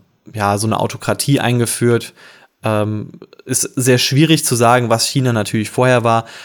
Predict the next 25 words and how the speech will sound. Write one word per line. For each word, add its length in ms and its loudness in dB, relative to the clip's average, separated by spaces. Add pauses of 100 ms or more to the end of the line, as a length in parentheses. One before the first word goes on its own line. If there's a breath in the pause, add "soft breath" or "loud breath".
(120 loud breath)
aber 500 2
es 140 -2
ist 340 -4
nicht 200 -2
mehr 160 -2
ganz 260 0
so 80 0
demokratisch 960 0
wie 320 -6
vielleicht 380 -4
vorher 260 0
gedacht 400 -2
und 300 -8
dementsprechend 580 -4
hat 140 -4
der 80 0
Markt 340 -2
das 140 -2
dann 140 -4
abgestraft. 680 -6
Also 300 0 (380 loud breath)
ist 200 0
eine 180 2
angespannte 580 0
Situation. 720 -2